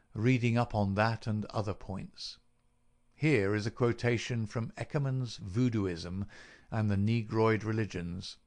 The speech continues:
"The true voodoo worshipper attempts nothing of importance without certain sacrifices which are intended to propitiate his unclean gods. In extreme cases, these rites take the form of human sacrifices followed by cannibalism.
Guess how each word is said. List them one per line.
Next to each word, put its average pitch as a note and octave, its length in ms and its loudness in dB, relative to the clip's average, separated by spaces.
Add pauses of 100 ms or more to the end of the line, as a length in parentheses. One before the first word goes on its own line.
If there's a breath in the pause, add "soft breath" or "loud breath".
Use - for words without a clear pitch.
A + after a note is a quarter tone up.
(1200 soft breath)
"The C3 80 -2
true A3+ 260 4
voodoo D#3 380 6
worshipper A#2 500 4
attempts B2+ 400 0
nothing C#3+ 380 0
of A2 80 0
importance G#2 760 -2
without G#2+ 360 2
certain B2 400 0
sacrifices G2 880 -4 (400 loud breath)
which C3+ 180 -4
are A#2+ 160 6
intended C#3+ 520 -2
to A#2+ 100 -4
propitiate A#2+ 680 0
his G#2 160 -4
unclean G#2 540 0
gods. - 560 -4 (800 loud breath)
In C#3+ 120 4
extreme D3+ 500 2
cases, G2+ 680 -4 (400 soft breath)
these B2+ 260 2
rites A2+ 440 2
take A#2 220 -2
the G#2+ 80 -8
form B2 280 0
of A2+ 140 -4
human C#3 340 -2
sacrifices - 880 -6
followed A2+ 360 -2
by A#2 220 -2
cannibalism. E2+ 840 -6